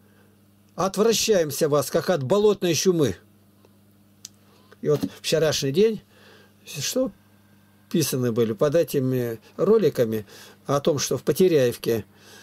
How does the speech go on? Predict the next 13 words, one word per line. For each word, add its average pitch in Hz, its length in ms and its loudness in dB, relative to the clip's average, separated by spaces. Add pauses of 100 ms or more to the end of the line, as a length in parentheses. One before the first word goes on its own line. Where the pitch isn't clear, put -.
(280)
там 120 220 0
Никита 147 400 2
сказал, 147 500 0
собрались 131 720 -2
в 123 180 -2
дому 120 420 0 (640)
у 131 60 0
Алексея 127 480 2
Устинова. 147 640 2 (560)
И 139 60 -4
Михаил 175 340 4
Кальмаев 156 480 0
пишет: - 420 -4